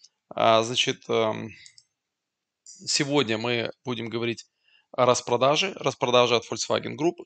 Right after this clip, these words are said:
и в основном, э, будут продаваться, э, Audi Q семь, то есть Touareg'ов практически нету, а вот любители Audi Q семь,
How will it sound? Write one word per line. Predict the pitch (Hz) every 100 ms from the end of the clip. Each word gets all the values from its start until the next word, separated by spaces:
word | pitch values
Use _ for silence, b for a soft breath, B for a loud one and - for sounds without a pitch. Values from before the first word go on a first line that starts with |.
| -
и | 127 123 120
в | 127
основном, | 131 - 131 160 170 - _ -
э, | 123 117 113 113 113
будут | 135 123 151
продаваться, | - 117 113 127 - 117 - b b b -
э, |
Audi | - 110 113 - 127 135 127 120
Q | 127
семь, | - 117 107 104
то | -
есть | - -
Touareg'ов | 139 120 113 -
практически | 117 - 117 - 143
нету, | 160 - - - _ _ _ -
а | 120
вот | 123 135
любители | 135 127 135 123 120 110 -
Audi | 123 123 113 113
Q | -
семь, | - 127 143 170